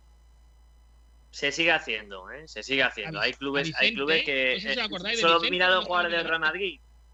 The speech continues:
Speaker 1: Solo mira los jugadores del Real Madrid, que tienen unas cláusulas, eh, brutales, de mil millones, de, de unas cosas de locos.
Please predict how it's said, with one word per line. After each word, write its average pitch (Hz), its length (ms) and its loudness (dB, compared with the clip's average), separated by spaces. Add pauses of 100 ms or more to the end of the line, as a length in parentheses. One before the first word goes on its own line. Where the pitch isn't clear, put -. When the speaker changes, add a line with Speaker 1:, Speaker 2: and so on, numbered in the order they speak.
(340)
Speaker 1:
Solo 156 220 -6
mira 170 160 -2
los 165 140 0
jugadores 151 300 2
del 147 140 4
Real 143 180 0
Madrid, 156 300 0
que 151 120 -2
tienen 120 200 -8
unas 139 200 -2
cláusulas, 165 680 4
eh, 127 240 2
brutales, 131 600 2
de 117 100 -10
mil 139 160 -12
millones, 123 520 -6
de, 120 200 -2
de 117 120 -4
unas 135 200 -6
cosas 131 240 0
de 127 80 2
locos. 147 400 -2